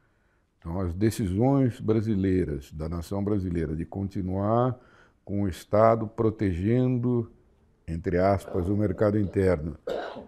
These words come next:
e impedindo, ó, ó, que o Brasil tivesse contato agora com uma economia global que crescia em velocidade muito maior que as economias nacionais, foi nos botando pra trás. Então, nós temos, é,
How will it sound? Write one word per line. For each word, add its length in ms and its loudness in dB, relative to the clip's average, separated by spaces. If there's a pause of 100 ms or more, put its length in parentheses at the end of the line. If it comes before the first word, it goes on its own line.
(440)
e 300 -2
impedindo, 1200 0
ó, 80 -12
ó, 500 -8 (220)
que 100 -4
o 60 -2
Brasil 320 2
tivesse 380 0
contato 600 0
agora 400 6
com 140 -4
uma 120 -2
economia 420 -2
global 360 2
que 120 -10
crescia 760 -2 (380)
em 80 -6
velocidade 520 2
muito 320 0
maior 320 0
que 120 -8
as 80 -6
economias 580 -4
nacionais, 580 -2 (540)
foi 180 -2
nos 160 -2
botando 440 0
pra 160 -2
trás. 500 -8 (100)
Então, 220 -6
nós 280 -6
temos, 640 0 (680)
é, 580 0